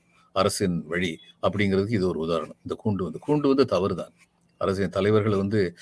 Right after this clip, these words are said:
அ, கூண்டுக்குள்ள வைக்கிறதுங்கிறது தவறு தான். ஆனா அதை விட பெரிய தவறு அதை ஓப்பனா வச்சு அதனால வந்து விரும்பத்தகாத விளைவுகள் வந்து பெரிய Law and Order ப்ராப்ளம் வரைக்கும் போறதுங்கிறது அதை விட பெரிய தகர-, தகராறு.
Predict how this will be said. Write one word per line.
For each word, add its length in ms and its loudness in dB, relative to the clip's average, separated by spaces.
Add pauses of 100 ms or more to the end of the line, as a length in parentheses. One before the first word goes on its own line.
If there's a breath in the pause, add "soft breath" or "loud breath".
(240 loud breath)
அ, 140 -2
கூண்டுக்குள்ள 320 4
வைக்கிறதுங்கிறது 560 0
தவறு 300 -4
தான். 160 -6 (320 loud breath)
ஆனா 440 6
அதை 240 6
விட 160 6
பெரிய 300 6
தவறு 380 4
அதை 140 2
ஓப்பனா 420 2
வச்சு 340 2
அதனால 380 2
வந்து 200 0
விரும்பத்தகாத 640 -2
விளைவுகள் 380 -4
வந்து 360 -4 (240 loud breath)
பெரிய 280 8
Law 220 2
and 120 0
Order 220 0
ப்ராப்ளம் 240 -4
வரைக்கும் 360 -8
போறதுங்கிறது 480 -6
அதை 200 -2
விட 140 -4
பெரிய 300 -10
தகர-, 200 -6 (180)
தகராறு. 460 -4